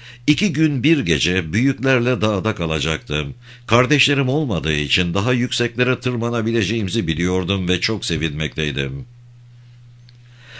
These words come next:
Adrian kağıtları yanına bıraktı. Babası daha sonra aklında kalan tepeleri, yolları anlatıyordu. Belki de gerekli bilgi bu satırlara gizlenmişti. Bunları ayırmakla belirli noktaları anlaması mümkündü.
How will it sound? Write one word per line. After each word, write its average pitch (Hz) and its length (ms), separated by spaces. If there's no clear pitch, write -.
Adrian 147 440
kağıtları 110 500
yanına 80 380
bıraktı. 69 520
Babası 135 380
daha 131 200
sonra 82 240
aklında 107 520
kalan 76 300
tepeleri, 80 600
yolları 90 440
anlatıyordu. 71 840
Belki 160 360
de 160 100
gerekli 139 460
bilgi 131 300
bu 127 80
satırlara 101 580
gizlenmişti. 78 960
Bunları 139 460
ayırmakla 80 760
belirli 113 400
noktaları 120 540
anlaması 113 540
mümkündü. 80 800